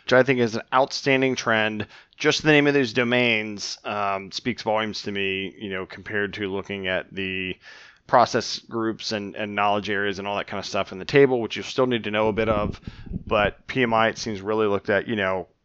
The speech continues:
how do we actually do this and not be quite as rigid as kind of old school waterfall? And again, has its place,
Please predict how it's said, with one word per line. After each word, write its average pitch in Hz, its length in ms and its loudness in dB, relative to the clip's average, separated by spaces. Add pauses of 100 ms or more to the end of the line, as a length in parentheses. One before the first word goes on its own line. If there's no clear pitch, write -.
(100)
how 120 260 2
do 117 100 2
we 110 380 -2
actually 104 400 0
do 104 160 -8
this 101 400 -2
and 98 200 -10
not 98 280 -4
be 98 160 -8
quite 101 260 -4
as 90 160 -6
rigid 123 500 2
as 92 300 -8
kind - 220 -6
of 90 240 -8
old 110 260 -4
school 104 240 -4
waterfall? 98 540 -2
And 104 80 -4
again, 110 340 2 (160)
has 104 240 -4
its - 140 -18
place, 127 420 2